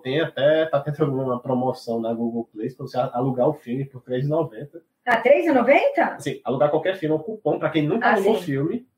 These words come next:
Speaker 1: aí você pode alugar, ele vai,
Speaker 2: Ah,
Speaker 1: ele vai
Speaker 2: três e noventa, aí a dica.
Speaker 1: vai até o dia dezenove de março, essa promoção, e o filme do Snyder é de dezoito, né? Então pode, pode utilizar, então não dá, não precisa.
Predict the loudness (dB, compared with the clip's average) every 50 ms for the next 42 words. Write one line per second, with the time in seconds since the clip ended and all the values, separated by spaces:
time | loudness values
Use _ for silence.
0 | _ -6 -4 -4 -4 -6 -4 -2 0 0 2 2 2 0 0 2 2 4 4 2
1 | 0 -2 -8 -20 -20 -8 -4 0 2 2 4 4 4 2 2 2 0 2 2 4
2 | 4 4 4 4 4 4 4 4 2 0 0 0 0 0 2 2 2 4 4 2
3 | 0 -2 -6 -12 -14 -14 -14 -16 -8 -2 2 4 6 6 4 4 2 0 0 0
4 | 0 0 -2 -4 -4 -4 -4 -2 -2 0 2 2 0 0 -2 -6 -6 -6 -6 -6
5 | -8 -10 -10 -12 -16 -18 -20 -20 -20 _ -18 -18 -18 -16 -12 -10 -6 -6 -6 -4
6 | -4 -4 -2 0 0 -2 -2 -2 -6 -4 -4 -4 -4 -6 -6 -6 -6 -6 -6 -8
7 | -10 _ -8 -8 -8 -8 -10 -20 _ -18 -16 -16 -16 -16 -18 -20 -20 _ _ -20
8 | -20 -20 -20 _ _ _ _ _ _ _ _ _ -16 -16 -16 -18 -20 -18 _ -10
9 | -8 -8 -8 -8 -6 -6 -6 -4 -4 -6 -8 -8 -10 _ _ -20 _ _ _ -20
10 | -20 -16 -16 -14 -14 -14 -14 -14 -14 -16 -12 -8 -4 -2 0 0 -2 -2